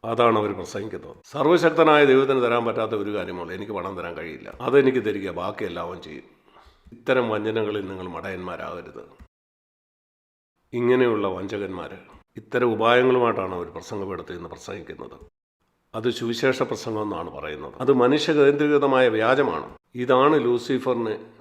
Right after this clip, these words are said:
ഒരു പിശാചാക്കിയത്. ഇത്തരം മനുഷ്യ കേന്ദ്രീകൃതമായ സുവിശേഷത്തെ അനുഗമിക്കുന്നവരെയും അവസാനം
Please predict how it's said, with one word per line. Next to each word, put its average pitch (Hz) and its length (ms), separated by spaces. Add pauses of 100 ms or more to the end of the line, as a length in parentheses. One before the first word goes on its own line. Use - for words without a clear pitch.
(760)
ഒരു 113 400
പിശാചാക്കിയത്. 101 840 (480)
ഇത്തരം 120 640
മനുഷ്യ 147 400
കേന്ദ്രീകൃതമായ 123 1080 (520)
സുവിശേഷത്തെ 127 840
അനുഗമിക്കുന്നവരെയും 113 1000
അവസാനം 98 560